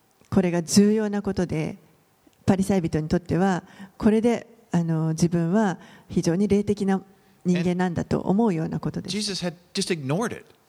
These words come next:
Speaker 2: He didn't even pay atten-, he had nothing to do with it. And it's just like, "What?"
Speaker 1: それに対してイエスはもう全くそれを無視し-、されたわけですね。で、その無視されたことに、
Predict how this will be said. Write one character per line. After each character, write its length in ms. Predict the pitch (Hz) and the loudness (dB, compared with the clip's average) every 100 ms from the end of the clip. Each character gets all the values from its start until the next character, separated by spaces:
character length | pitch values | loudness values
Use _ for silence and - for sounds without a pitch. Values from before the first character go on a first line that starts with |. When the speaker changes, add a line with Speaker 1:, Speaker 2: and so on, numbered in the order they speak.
| - | -8
Speaker 2:
He 60 | 190 | -4
didn't 180 | 254 247 | -2 -2
even 180 | 233 214 | -4 -4
pay 180 | 220 | -2
atten-, 240 | 220 220 214 | -2 -4 -6
he 160 | 180 | -2
had 100 | 226 | -2
nothing 400 | 185 208 233 220 226 | -2 -4 -6 -8 -12
to 60 | |
do 140 | 214 247 | -10 -10
with 160 | 190 | -8
it. 160 | 101 - | -8 -6
And 120 | 135 | -6
it's 180 | 143 - | -6 -8
just 120 | 139 | -8
like, 200 | 135 104 101 101 | -6 -6 -8 -10
"What?" 460 | 196 349 349 - - _ _ - - 233 240 240 - - | -8 -8 -12 -16 -20 _ _ -20 -20 -20 -18 -18 -18 -4
Speaker 1:
そ 140 | 311 | 0
れ 80 | 320 | 0
に 140 | 339 | 0
対 200 | 349 359 | 0 0
し 40 | - | 0
て 100 | 220 | 0
イ 120 | 226 | 0
エ 60 | |
ス 140 | 285 202 | 0 0
は 140 | 214 | 0
も 100 | 208 | 0
う 200 | 196 233 - | 0 0 0
全 100 | 339 | -2
く 260 | 339 339 - | 0 -2 -4
そ 140 | - 277 | -4 0
れ 160 | 285 | 2
を 200 | 277 247 - - | 2 0 -6 -4
無 160 | 226 320 | 0 2
視 160 | 285 | 2
し-、 140 | 269 - _ | -4 -6 _
さ 140 | - 190 | -2 0
れ 100 | 175 | 0
た 140 | 165 | -2
わ 100 | 165 | -2
け 80 | - | -4
で 80 | - | -8
す 80 | - | -2
ね。 240 | 196 208 - - | -2 -2 -6 -6
で、 60 | - | -2
そ 140 | 240 | 0
の 100 | 269 | 0
無 100 | 269 | 0
視 160 | 320 269 | 0 0
さ 140 | 220 | -2
れ 80 | 202 | 0
た 100 | 214 | 0
こ 140 | 208 208 | -2 0
と 140 | 247 | 0
に、 260 | 214 196 | 0 -2